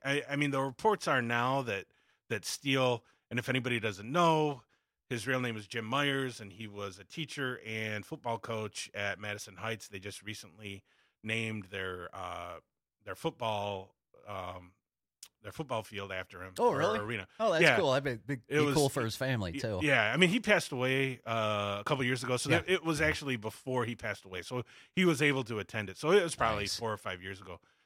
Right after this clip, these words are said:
Speaker 1: Could be longer ago, but, but either way, that's like the, the, um,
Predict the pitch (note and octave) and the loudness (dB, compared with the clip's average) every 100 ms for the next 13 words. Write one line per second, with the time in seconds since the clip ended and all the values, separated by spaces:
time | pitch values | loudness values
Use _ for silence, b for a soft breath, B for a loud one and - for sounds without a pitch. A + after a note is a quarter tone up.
0 | - E3 A#2+ G2+ G#2 F#2 F2+ F2+ F#2 G#2+ | -6 -2 0 0 -2 -6 -10 -12 -10 -8
1 | F#2+ _ b D3+ F3 C#3+ A#2+ A2 F2+ F2+ | -10 _ b 2 4 4 0 0 -2 -4
2 | F2+ - F#2 - E2 E2 _ _ _ _ | -10 -10 -12 -14 -20 _ _ _ _ _
3 | - F#2 F2 E2+ E2+ _ _ F2+ F2 F2 | -12 -10 -8 -10 -14 _ _ -18 -16 -14
4 | E2+ | -16